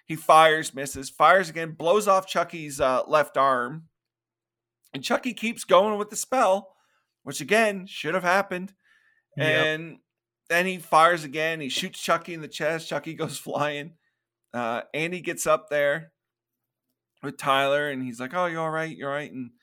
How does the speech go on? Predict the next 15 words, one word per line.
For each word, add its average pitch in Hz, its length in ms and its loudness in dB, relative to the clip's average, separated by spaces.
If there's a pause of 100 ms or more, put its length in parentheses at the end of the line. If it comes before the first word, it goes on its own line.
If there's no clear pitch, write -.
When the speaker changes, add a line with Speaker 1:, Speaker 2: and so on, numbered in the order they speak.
(600)
Speaker 1:
and - 80 -12
he's 139 120 -8
like, 151 140 -6
"I 175 120 0
knew 190 120 -6
you'd, 196 400 -6 (240)
like, 139 280 -6
come 131 340 -4
or 120 100 -8
whatever 123 280 -8
and 127 100 -8
help 123 220 -6
me, 135 160 -10
and, 120 200 -10 (640)
uh, 135 460 0